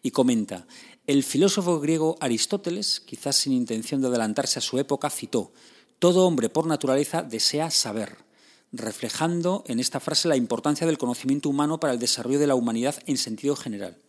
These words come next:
De ahí pudiera provenir ilusamente, además, el papel que juega el conocimiento de las personas dentro de las organizaciones y el logro de la efectividad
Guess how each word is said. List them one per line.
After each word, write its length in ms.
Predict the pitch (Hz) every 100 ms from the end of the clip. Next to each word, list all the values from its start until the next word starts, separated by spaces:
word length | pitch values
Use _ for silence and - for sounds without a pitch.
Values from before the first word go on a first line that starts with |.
| _ _ _ _ _
De 120 | 123
ahí 160 | 131 180
pudiera 380 | 185 147 156 160
provenir 480 | 160 156 156 156 -
ilusamente, 560 | 131 147 151 151 147
además, 440 | 147 127 147 156 - - -
el 180 | 170 170
papel 360 | 165 - 156 160
que 100 | 139
juega 300 | - 147 151
el 100 | 151
conocimiento 500 | 131 123 127 135 143
de 60 |
las 120 | 131 -
personas 400 | 131 143 139 -
dentro 280 | 151 156
de 60 | 143
las 140 | 135
organizaciones 600 | 127 117 110 107 151 151 - - _ -
y 160 | 185
el 160 | 180 151
logro 280 | 160 156 156
de 100 | 143
la 100 | 127
efectividad 600 | - - - 117 131